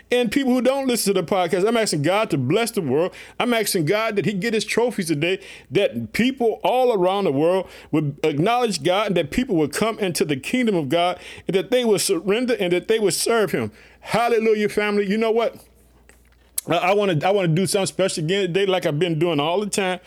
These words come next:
I wanna acknowledge all the places where the podcast is being heard at.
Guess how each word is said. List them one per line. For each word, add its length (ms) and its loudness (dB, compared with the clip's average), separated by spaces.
I 60 0
wanna 200 2
acknowledge 360 0
all 240 0
the 80 2
places 400 0
where 140 2
the 80 0
podcast 580 -2
is 100 0
being 300 -2
heard 320 2
at. 160 -4